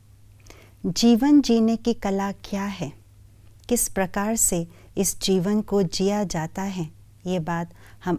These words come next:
आज के स्लोगन के द्वारा जानते हैं। सुनते हैं आज का स्लोगन।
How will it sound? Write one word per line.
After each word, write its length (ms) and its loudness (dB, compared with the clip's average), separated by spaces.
आज 300 -2
के 280 -6
स्लोगन 500 -2
के 140 -4
द्वारा 340 -4
जानते 440 -8
हैं। 200 -10
सुनते 400 -2
हैं 220 -6
आज 280 -4
का 260 -8
स्लोगन। 540 -6